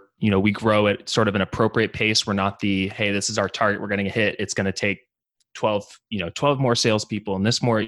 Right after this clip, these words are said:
you know, we have to sort of think about it in a little bit more gradual steps. We've kinda had a, a, a, obviously eight years, we've had sort of a long ramp up to, to the point that we are now. Uh, but for us, I think,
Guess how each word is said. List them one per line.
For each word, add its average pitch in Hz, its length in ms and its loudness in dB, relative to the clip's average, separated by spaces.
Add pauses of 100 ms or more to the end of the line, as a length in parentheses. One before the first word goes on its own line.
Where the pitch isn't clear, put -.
you 110 120 -2
know, 92 120 0
we 101 140 0
have 107 200 -2
to 107 140 -4
sort 101 220 0
of 98 80 -2
think 104 180 -2
about 101 220 0
it 98 100 -2
in 101 120 0
a - 20 0
little 98 100 0
bit 101 120 -2
more 98 160 0
gradual 95 420 -4
steps. - 480 -4
We've 95 80 -10
kinda 98 180 -2
had 95 200 -2
a, 87 100 -4 (160)
a, 90 140 -6 (340)
a, 92 140 -2 (240)
obviously 98 320 -2
eight 98 160 -2
years, 95 200 -2
we've 95 140 0
had 95 180 0
sort 95 180 0
of 87 60 -2
a 90 60 -2
long 92 400 2
ramp 95 420 -2
up - 220 -6
to, 101 120 -4
to - 280 -14
the 104 80 -2
point 95 260 -4
that 95 120 -2
we 101 100 0
are 92 120 0
now. 95 300 0 (680)
Uh, 95 420 0 (260)
but 113 180 0
for - 180 -4
us, 120 360 2
I 104 100 0
think, 107 360 -4